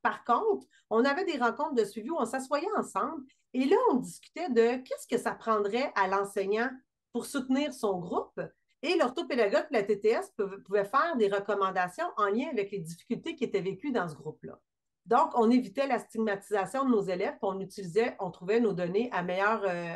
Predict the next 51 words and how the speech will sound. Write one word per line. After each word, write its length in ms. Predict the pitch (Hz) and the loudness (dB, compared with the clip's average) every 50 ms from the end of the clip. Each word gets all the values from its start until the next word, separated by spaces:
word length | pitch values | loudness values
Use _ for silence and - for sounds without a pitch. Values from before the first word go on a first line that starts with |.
| - | -6
avec 240 | - 180 180 190 180 | -6 -4 -4 -4 -6
beaucoup 180 | 185 - - _ | -6 -12 -14 _
plus 220 | - 254 262 254 208 | -6 -4 -2 -2 0
d'amour 520 | 208 185 180 180 190 214 240 254 254 - | 0 0 2 2 2 2 2 2 0 -4
que 160 | - 196 196 | -2 -2 -2
si 360 | 196 - - - 247 254 262 - | -2 -4 -4 -2 -2 -2 -2 -2
on, 220 | 202 196 190 185 196 | -4 -4 -4 -4 -4
on 120 | 202 185 | -2 2
étalait 380 | 196 202 196 220 208 202 190 175 | 2 2 2 2 0 -2 -2 -4
ça 140 | - - 214 | -4 -4 -6
à 40 | 202 | -6
tout 140 | - - | -6 -8
le 60 | 170 165 | -8 -8
monde. 240 | 156 156 160 - - 170 _ _ _ _ _ _ _ _ _ _ _ _ | -8 -10 -12 -14 -20 -20 _ _ _ _ _ _ _ _ _ _ _ _
Donc, 220 | - 214 240 320 320 | 2 2 2 2 0
c'est 180 | - - 285 | -4 -4 -2
vraiment 280 | 233 254 254 277 302 359 392 415 339 | 0 0 0 0 2 2 2 2 4
les 280 | 254 254 262 247 - 240 | 4 4 4 4 2 2
intervenants 680 | 247 240 240 285 277 240 220 233 226 220 226 233 277 254 | 0 0 0 0 -4 -2 0 2 2 2 2 0 -2 -4
qui 80 | - | -8
sont 160 | - 226 202 196 | -6 -6 -6 -4
porteurs 600 | 196 - 220 214 - - 233 214 208 233 240 226 | 0 0 -2 -2 0 0 2 4 4 4 2 2
des 80 | 208 196 | 0 -2
difficultés 400 | 170 - - - 220 - 233 214 | -4 -8 -10 -10 -6 -4 -4 -2
des 200 | 202 202 185 196 | -2 -2 0 0
élèves 320 | 190 190 190 220 - - - _ - _ _ _ _ _ - | 0 2 2 0 0 -2 -12 _ -20 _ _ _ _ _ -6
et 160 | - 311 349 | -2 -2 -2
les 140 | 339 320 285 | 0 -2 -4
C 200 | 254 - 277 233 | -2 0 0 0
P 240 | 240 - 254 330 - | 0 0 -4 -6 -6
qui 80 | - - | -8 -4
sont 220 | - 233 208 202 | -2 -2 -2 0
porteurs 580 | - 226 214 226 - - 214 214 247 285 302 262 | 0 0 0 0 0 2 2 4 4 2 0 -2
du 80 | 202 170 | -6 -10
soutien 400 | - - - - - 262 262 277 | -12 -14 -14 -8 -4 -2 0 0
à 40 | |
l'enseignant 580 | 254 214 202 196 196 - 202 196 196 214 247 277 | 2 0 0 -2 -2 -4 -2 0 0 0 -2 -2
sur 280 | 254 - - 247 254 254 254 | -4 -6 -6 -6 -6 -6 -6
qu'est-ce 200 | - 302 622 - | -8 -8 -8 -6
que 160 | - 247 - | -6 -6 -6
tu 120 | - - 196 | -4 0 2
devrais 320 | 214 196 196 196 196 196 | 2 2 2 0 0 0
faire 280 | - 240 240 269 285 262 | 2 0 0 2 0 0
avec 260 | 214 185 190 196 - | -2 -2 -2 -2 0
un 100 | 202 196 | 0 0
groupe 280 | 196 185 202 247 254 - | 0 -2 -6 -8 -8 -8
qui 80 | 220 | -8
est 60 | 196 | -6
composé 460 | - 220 202 202 - 214 202 202 285 262 | -2 -4 -4 -4 -4 -4 -4 -4 -4 -4
comme 160 | 240 190 165 | -4 -4 -4
celui-là. 480 | - - 196 185 170 175 170 170 156 | -4 -4 -4 -4 -4 -6 -6 -8 -8